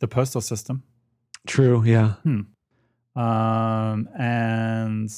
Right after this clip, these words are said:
Speaker 1: you, well, uh, were these C Ds of M P threes that had to be played back on a computer, or were they,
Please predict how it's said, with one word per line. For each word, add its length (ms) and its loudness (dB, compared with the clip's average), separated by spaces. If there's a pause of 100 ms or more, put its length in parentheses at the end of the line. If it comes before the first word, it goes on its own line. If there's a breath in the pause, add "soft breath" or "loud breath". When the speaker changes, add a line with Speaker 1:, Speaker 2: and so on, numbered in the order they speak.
(760)
Speaker 1:
you, 880 -4
well, 380 4 (260)
uh, 240 4
were 160 6
these 220 6
C 320 2
Ds 680 0 (240)
of 140 0
M 180 4
P 120 0
threes 520 0
that 140 -12
had 180 -6
to 100 -10
be 100 0
played 280 -4
back 240 -2
on 100 -2
a 40 -4
computer, 560 -6
or 180 -4
were 180 0
they, 420 -2